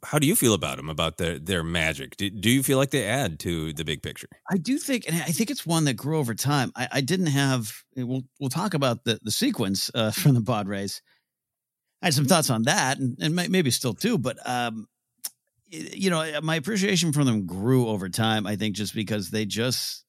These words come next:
Speaker 2: they were, they were brand new. They're in a bit of a controversial scene in Star Wars,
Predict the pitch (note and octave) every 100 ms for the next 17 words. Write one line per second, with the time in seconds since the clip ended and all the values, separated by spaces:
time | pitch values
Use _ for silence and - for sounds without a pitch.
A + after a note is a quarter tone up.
0 | - G#2+ G2+ - B2+ B2+ A2 - A#2 E3
1 | C#3 G2 F2 A#2 B2 _ A2 G#2+ A#2 G2
2 | A2+ G#2 G2 - B2+ B2+ A2 A#2 - -
3 | - A#2+ F#2+ F2+ G#2+ G#2 - F2+ E2 D#2+
4 | F2 A2+